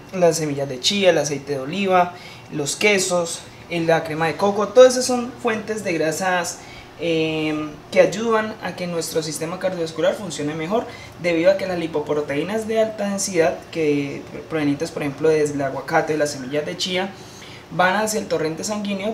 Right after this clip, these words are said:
para ir limpiando las venas y las arterias de todo tipo de desechos. Esto nos disminuye el riesgo de padecer a futuro enfermedades cardiovasculares o enfermedades coronarias. Yo no soy amante de estar pesando las comidas ni a contar calorías. Realmente no soy amante,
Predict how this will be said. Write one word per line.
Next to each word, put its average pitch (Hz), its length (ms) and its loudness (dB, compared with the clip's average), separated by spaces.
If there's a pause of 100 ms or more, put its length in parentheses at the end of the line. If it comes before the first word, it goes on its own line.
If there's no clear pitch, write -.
para 185 400 2
ir 160 180 0
limpiando 175 480 -4
las 175 140 0
venas 147 220 -2
y 156 40 -6
las 160 140 -4
arterias 143 360 -4
de 147 120 -2
todo 139 180 -8
tipo 143 300 -8
de 139 80 -2
desechos. - 480 -10 (360)
Esto 180 440 2
nos 156 580 0
disminuye 156 480 0
el 160 60 4
riesgo 202 380 -2
de 185 40 -2
padecer 151 420 0
a 160 100 0
futuro 190 520 -4
enfermedades 147 800 -4 (120)
cardiovasculares 147 760 0
o - 20 -6
enfermedades 139 480 -6
coronarias. 127 640 -10 (260)
Yo 185 180 4
no 240 200 4
soy 233 1040 4
amante 214 440 4
de 208 80 6
estar 170 280 0
pesando 185 260 -2
las 190 140 2
comidas 156 320 -4
ni 185 80 -4
a 170 60 -6
contar 143 400 -4
calorías. 127 520 -2
Realmente 175 600 2
no 175 340 4
soy 180 260 2
amante, 220 520 6